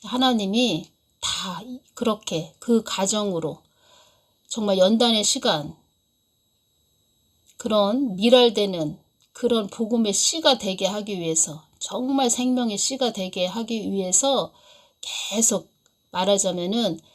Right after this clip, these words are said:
그 아브라함을 이십오 년 동안 이삭을 주기까지, 여기까지 이십오 년 동안 연단을 받은 그 세월, 또 미디안 광야에서 모세가 사십 년 동안 훈련받은 그 세월,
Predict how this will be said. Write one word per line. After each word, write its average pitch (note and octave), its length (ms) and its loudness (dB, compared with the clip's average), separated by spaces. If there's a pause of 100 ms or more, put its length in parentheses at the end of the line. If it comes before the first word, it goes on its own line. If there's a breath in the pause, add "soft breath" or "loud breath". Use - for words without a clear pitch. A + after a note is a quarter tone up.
(540 soft breath)
그 F#3+ 400 -4
아브라함을 G3 680 2
이십오 F#3+ 400 -2
년 F#3+ 240 -4
동안 F#3 240 -4
이삭을 F#3+ 840 -2
주기까지, F#3 640 -6
여기까지 F#3+ 800 -4 (420 soft breath)
이십오 F#3+ 380 -2
년 G3 180 -2
동안 F#3 300 -4
연단을 F#3 640 -2
받은 E3+ 440 -8
그 F#3+ 140 -12
세월, D#3 480 -4 (400)
또 G3+ 140 -4
미디안 G3+ 480 2
광야에서 F#3+ 960 -2 (520 soft breath)
모세가 F#3+ 480 -2
사십 F#3+ 480 -4
년 F#3+ 220 -4
동안 G3 260 -6
훈련받은 A#3 600 -2
그 G#3+ 140 -6
세월, E3+ 440 -2